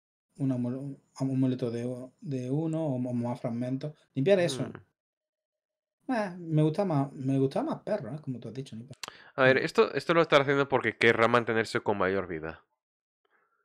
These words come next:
Speaker 1: Aquí Bendy, ¿qué hace? Puedes jugar los osos. O puedes no jugar nada y ya empezar a cargar las cuatro cartas por turno directamente.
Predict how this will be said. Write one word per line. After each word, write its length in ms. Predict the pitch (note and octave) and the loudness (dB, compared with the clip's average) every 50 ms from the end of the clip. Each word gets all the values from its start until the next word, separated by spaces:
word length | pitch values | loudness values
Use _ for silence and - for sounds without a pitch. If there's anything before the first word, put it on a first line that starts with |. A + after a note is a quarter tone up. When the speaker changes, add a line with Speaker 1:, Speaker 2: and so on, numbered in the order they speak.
| _ _ _ _ _ _ _ | _ _ _ _ _ _ _
Speaker 1:
Aquí 240 | - C3+ - D#3 F3 | -8 -6 -2 0 2
Bendy, 240 | F3 F3 F3 E3+ D#3+ | 2 2 0 0 0
¿qué 140 | C#3+ C#3 D3 | 2 2 2
hace? 340 | D3 - C3 A2+ A2 A2 - _ _ _ _ _ _ _ - | 2 2 -2 -8 -8 -10 -14 _ _ _ _ _ _ _ 0
Puedes 220 | C3+ D#3+ G3+ G3 | 2 2 2 2
jugar 320 | - G3 D#3 C3 G#2 F#2+ | 0 0 0 0 0 -2
los 260 | G#2+ G#2 G2 G2 G#2 C3+ | -6 -8 -6 -4 0 2
osos. 460 | E3 D#3+ C#3+ - - A2+ G#2+ G#2+ A2+ - _ _ _ _ _ _ _ _ _ _ _ _ _ _ _ _ | 4 4 2 0 -8 -12 -14 -16 -18 -20 _ _ _ _ _ _ _ _ _ _ _ _ _ _ _ _
O 100 | - B2+ | -10 -6
puedes 180 | A2+ B2+ B2+ B2+ | -2 0 2 2
no 80 | C#3 C3+ | 2 2
jugar 260 | - D3+ C#3 C3+ C#3 | 4 4 2 4 4
nada 260 | D3+ D#3+ E3 F3 E3 | 2 2 2 2 0
y 60 | C#3 | -2
ya 120 | B2 A#2+ A#2+ | -2 -2 -4
empezar 400 | A#2 A2+ - A2 - B2+ A2+ A2+ | -6 -6 -8 -8 -8 -6 -6 -6
a 400 | A2+ A2+ A2 A2 G#2+ G#2+ G#2+ G#2+ - _ _ | -6 -8 -8 -10 -10 -12 -12 -14 -16 _ _
cargar 260 | - B2 A#2 G#2+ A2+ | -10 -10 -8 -8 -8
las 80 | A2 G#2+ | -10 -10
cuatro 220 | - A#2+ A#2 A#2+ | -12 -12 -12 -12
cartas 180 | - A2+ G#2+ A2+ _ - | -12 -12 -14 -14 _ -16
por 120 | A2+ G#2+ | -18 -16
turno 240 | - A#2+ A2 A2 G#2 | -12 -12 -12 -12 -12
directamente. 680 | G2+ G2+ G#2 - - A2+ A#2+ C3+ C3 B2 - A#2+ - | -14 -16 -18 -18 -12 -8 -6 -6 -6 -6 -10 -16 -20